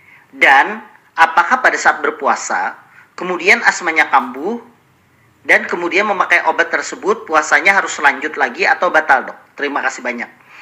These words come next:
Baik, terima kasih Mbak Rismawati Ningsih atas pertanyaannya. Jadi kalau dilihat di sini bahwa Mbak, eh, Rismawati menderita asma dan telah diberikan terapi oleh dokter dengan pemberian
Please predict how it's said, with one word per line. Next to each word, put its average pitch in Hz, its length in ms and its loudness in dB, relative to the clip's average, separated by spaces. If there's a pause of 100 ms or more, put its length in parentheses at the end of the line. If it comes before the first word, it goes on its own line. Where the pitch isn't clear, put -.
(340)
Baik, - 400 0
terima 185 360 2
kasih 220 560 2
Mbak 151 400 4
Rismawati 160 600 0
Ningsih 185 560 -4
atas - 280 -8
pertanyaannya. 139 960 2 (440)
Jadi 143 240 -4
kalau 170 240 2
dilihat 180 320 2
di 151 80 -8
sini 175 240 -6
bahwa 175 480 4
Mbak, 143 160 4 (400)
eh, 143 320 -2
Rismawati 160 840 0 (540)
menderita 156 560 -2
asma 180 400 4
dan 190 240 2
telah 185 320 4 (480)
diberikan 170 480 0
terapi 156 400 2
oleh 151 240 0
dokter 170 720 0
dengan 151 400 -2
pemberian 143 640 -2